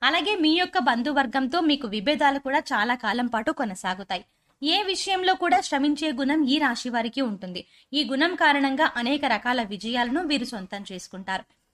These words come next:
వీరు వ్యక్తిగత సామర్థ్యాన్ని ఎప్పటికప్పుడు అభివృద్ధి చేసుకుంటూనే ఉంటారు. కానీ ఒక స్థాయికి వచ్చిన పాత పద్ధతులను మాత్రం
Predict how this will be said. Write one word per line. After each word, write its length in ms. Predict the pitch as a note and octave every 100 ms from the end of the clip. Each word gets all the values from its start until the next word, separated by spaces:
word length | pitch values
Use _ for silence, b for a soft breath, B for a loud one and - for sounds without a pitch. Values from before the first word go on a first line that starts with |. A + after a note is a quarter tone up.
| _
వీరు 240 | A#3+ E4+ F#4+ D4
వ్యక్తిగత 400 | B3+ D#4 F#4 F#4 F4
సామర్థ్యాన్ని 640 | B3 A3+ C4 C#4 B3+ D4 A#3 G3
ఎప్పటికప్పుడు 580 | D4 D4+ C#4+ C4+ D4 - G#3
అభివృద్ధి 420 | A3+ C4 C#4+ A3 -
చేసుకుంటూనే 600 | G3+ - A#3 G3 G3+ A3+ C4
ఉంటారు. 280 | F#3+ F3 F3+ _ _ -
కానీ 220 | D#4 F#4 F#4
ఒక 100 | D#4+ D#4
స్థాయికి 360 | C#4 A#3+ E4 E4+ C#4
వచ్చిన 300 | - - A#3 G3+ _ _ _ -
పాత 260 | C#4+ F4+ F#4+ -
పద్ధతులను 500 | A3+ C#4 C#4 B3+ A#3+
మాత్రం 280 | G3+ G#3 A#3